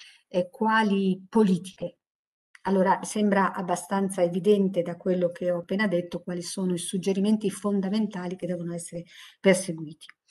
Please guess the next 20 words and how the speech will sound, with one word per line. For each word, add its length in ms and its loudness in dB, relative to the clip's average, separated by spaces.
Un 200 10
primo 560 4
aspetto 580 -2
che 120 0
è 40 -2
assolutamente 960 -2
cruciale 800 -6
è 200 -2
quello 420 2
di 480 -2
investire 1080 -4
in 560 -2
servizi. 720 -6
Lo 60 -10
diciamo 500 0
da 140 4
anni, 500 2
<laughs> 380 -2
lo 120 4
so, 440 2